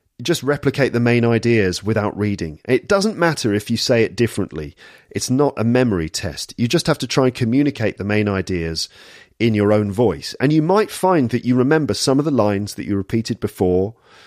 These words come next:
You can also try writing down what you're hearing and comparing that to the script as well. All of it can help you turn fluent speech into vin-, into individual words, phrases, and sentences, helping you work on pronunciation and speaking skills too.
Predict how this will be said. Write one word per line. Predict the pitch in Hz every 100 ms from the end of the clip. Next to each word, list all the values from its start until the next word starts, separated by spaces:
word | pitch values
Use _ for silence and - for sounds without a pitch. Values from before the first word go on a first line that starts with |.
| - _ _ _
You | - 139
can | 147
also | 165 160 143
try | - 123
writing | 123 123 127 139 117
down | 127 147 151
what | 117
you're | 92
hearing | 87 92 78 85 123 _ - _
and | - 107
comparing | 107 - 113 104 98
that | 98 95 -
to | 92
the | 90
script | - 92 - -
as | 87
well. | 90 78 69 - - - -
All | 196 214
of | 135
it | -
can | 131
help | 117 131 113
you | 120
turn | - 113 113
fluent | 151 156 123
speech | - 113 101 -
into | 117 120
vin-, | 113 117 -
into | 127 131 117 104 -
individual | 131 120 117 107 98
words, | 101 107 104
phrases, | - 101 95 98 92
and | 90
sentences, | - 107 98 - - 87 85 - - - - -
helping | - 170 156 139
you | 127
work | 117 113 117
on | 107
pronunciation | 113 101 - 85 82 - -
and | 90
speaking | - 92 85 90
skills | - - 76 71 -
too. | - 131 78 135